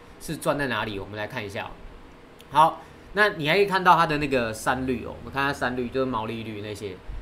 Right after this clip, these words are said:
你看二零一九年毛利率只有六点六趴，一间产品它等于说它卖一百块的东西，它的成本竟然就占了九十四块，就占九十四块，然后利益率跟净利率都是负的，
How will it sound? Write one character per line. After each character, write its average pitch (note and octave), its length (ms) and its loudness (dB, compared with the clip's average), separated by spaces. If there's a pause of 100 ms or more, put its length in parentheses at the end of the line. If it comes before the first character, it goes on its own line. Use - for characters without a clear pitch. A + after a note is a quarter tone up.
(340)
你 B2 60 -6
看 G3+ 200 6
二 A3+ 80 2
零 F#3 100 2
一 G3 100 0
九 D#3+ 200 -4
年 G2+ 180 -8
毛 C3 160 4
利 G#3+ 120 2
率 G#3+ 100 0
只 F3 80 -2
有 C3 140 2
六 C#3 180 -2
点 G2 120 -6 (120)
六 A#2 180 -4 (100)
趴， G2 160 -6 (540)
一 G#3+ 100 -2
间 A#3+ 200 2
产 E3 240 -4
品 A2 180 -6
它 E3 100 -4
等 C#3+ 80 -6
于 A#2+ 80 -6
说 C#3+ 100 -2
它 E3+ 60 0
卖 F3 160 -4
一 F3 60 -4
百 E3+ 200 -6
块 C#3+ 180 -4
的 B2+ 60 0
东 C3 160 -2
西， B2 300 -4 (180)
它 D#3 160 6
的 C3 260 2
成 C3 260 -8
本 G#2+ 200 -2
竟 C3 100 0
然 B2 100 -2
就 B2 140 0
占 A#2+ 320 -4
了 G#2 60 -8 (520)
九 A2+ 180 -4
十 A#2+ 60 -6
四 C3 220 -4
块， B2+ 280 -4 (240)
就 D3 80 -4
占 B2+ 240 -2
九 A2 140 -8
十 G2 60 -6
四 G#2+ 160 -10
块， G#2+ 260 -8 (300)
然 C3 160 2
后 E3+ 80 4
利 F3+ 240 2
益 F3 40 0
率 E3 220 4
跟 D#3+ 180 -2
净 D3+ 140 -4
利 D3 160 -2
率 C#3 180 0
都 B2+ 180 0
是 C3 60 -2
负 A#2 260 -8
的， - 120 -12